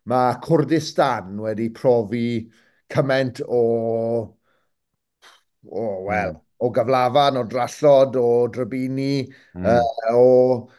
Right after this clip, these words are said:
Speaker 1: helbulon lle ma' pobl wedi gorfod brwydro i gynnal hunaniaeth, yn, ac yn dal i wneud. A felly
Speaker 2: Mm.
Speaker 1: ma' rhywfaint o hynny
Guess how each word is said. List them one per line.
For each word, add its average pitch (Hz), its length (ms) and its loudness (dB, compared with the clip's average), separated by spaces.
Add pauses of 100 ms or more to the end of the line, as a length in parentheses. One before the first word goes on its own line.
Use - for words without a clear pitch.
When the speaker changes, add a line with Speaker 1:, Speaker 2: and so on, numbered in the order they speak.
(120)
Speaker 1:
helbulon 160 680 2
lle 147 220 -2
ma' 139 480 -2
pobl 151 360 2
wedi 135 180 -4
gorfod 131 580 -4 (400)
brwydro 143 520 0
i 131 120 -4
gynnal 127 440 -2
hunaniaeth, 117 640 -10
yn, 117 100 -2
ac 104 280 0
yn 120 80 -2
dal 117 240 0
i 117 60 0
wneud. 85 340 -10 (140)
A 98 80 -6
felly 98 240 -4
Speaker 2:
Mm. - 20 -4
Speaker 1:
ma' 120 120 -6 (200)
rhywfaint 127 280 0
o 127 80 6
hynny 127 360 -2